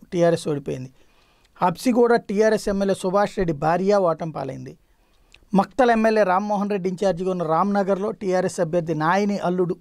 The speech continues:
శ్రీనివాసరెడ్డి ఓటమి పాలయ్యారు. తలసాని ఇన్ఛార్జిగా ఉన్నటువంటి ముషీరాబాద్లోని మూడు చోట్ల ఓడిపోయారు. జగదీశ్వర్ రెడ్డి ఇన్ఛార్జిగా ఉన్నటువంటి సరూర్ నగర్లో కూడా తెలంగాణ రాష్ట్ర సమితి ఓటమి పాలయ్యింది. ఇది కీలకమైనటువంటి అంశం.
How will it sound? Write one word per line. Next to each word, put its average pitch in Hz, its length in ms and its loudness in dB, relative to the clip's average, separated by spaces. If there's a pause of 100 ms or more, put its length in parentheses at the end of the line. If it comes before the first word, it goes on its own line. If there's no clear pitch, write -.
(100)
శ్రీనివాసరెడ్డి 185 720 -2
ఓటమి 160 340 0
పాలయ్యారు. 135 400 -10 (920)
తలసాని 240 480 2
ఇన్ఛార్జిగా 208 460 0
ఉన్నటువంటి 202 340 -4
ముషీరాబాద్లోని 190 920 0
మూడు 175 320 -8
చోట్ల 196 360 -6 (280)
ఓడిపోయారు. 151 480 -2 (760)
జగదీశ్వర్ 214 600 2
రెడ్డి 220 180 2
ఇన్ఛార్జిగా 202 440 0
ఉన్నటువంటి 196 360 -6
సరూర్ 202 380 0
నగర్లో 202 360 0
కూడా 196 160 -2
తెలంగాణ 175 400 -4
రాష్ట్ర 160 340 -4
సమితి 160 300 -10 (640)
ఓటమి 185 320 2
పాలయ్యింది. 135 540 -4 (800)
ఇది 240 160 4
కీలకమైనటువంటి 180 880 -2
అంశం. - 260 -4